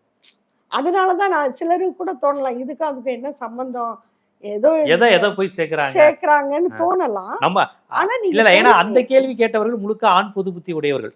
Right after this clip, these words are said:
Speaker 2: அதை
Speaker 1: ஆமா.
Speaker 2: எப்படி புருஷன் செத்து போன்றார்?
Speaker 1: ஆமா.
Speaker 2: ஆனா இவர்கள்லாம் பெண்ணிய சிந்தனையோடு செயல்படக்கூடியவர்கள்.
Speaker 1: ஆமா.
Speaker 2: பெரியாரியம்
Speaker 1: நான்
Speaker 2: பேசக்கூடிய
Speaker 1: அதனாலதான்
Speaker 2: பெண்ணிய
Speaker 1: அதை இணைச்சு
Speaker 2: ரெண்டு.
Speaker 1: காட்டுறேன்.
Speaker 2: ஆமா.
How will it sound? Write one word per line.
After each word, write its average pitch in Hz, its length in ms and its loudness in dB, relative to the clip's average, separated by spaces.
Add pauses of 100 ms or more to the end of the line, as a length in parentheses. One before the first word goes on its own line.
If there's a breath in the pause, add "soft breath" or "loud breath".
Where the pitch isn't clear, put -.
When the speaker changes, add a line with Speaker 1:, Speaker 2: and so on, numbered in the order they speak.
Speaker 2:
அதை 143 180 -2
Speaker 1:
ஆமா. 165 40 -6
Speaker 2:
எப்படி 190 180 -6
புருஷன் 175 260 -10
செத்து 156 200 -12
போன்றார்? 143 360 -10
Speaker 1:
ஆமா. 220 180 -12
Speaker 2:
ஆனா 220 140 -2
இவர்கள்லாம் 262 580 2
பெண்ணிய 233 320 -2
சிந்தனையோடு 202 680 -6
செயல்படக்கூடியவர்கள். 185 680 -6
Speaker 1:
ஆமா. 302 60 -4
Speaker 2:
பெரியாரியம் 208 540 2
Speaker 1:
நான் 180 100 -14
Speaker 2:
பேசக்கூடிய 339 440 0
Speaker 1:
அதனாலதான் 466 640 0
Speaker 2:
பெண்ணிய 285 220 -2
Speaker 1:
அதை 254 140 0
இணைச்சு 226 100 -2
Speaker 2:
ரெண்டு. 214 120 -4
Speaker 1:
காட்டுறேன். 165 400 -8
Speaker 2:
ஆமா. 110 160 -16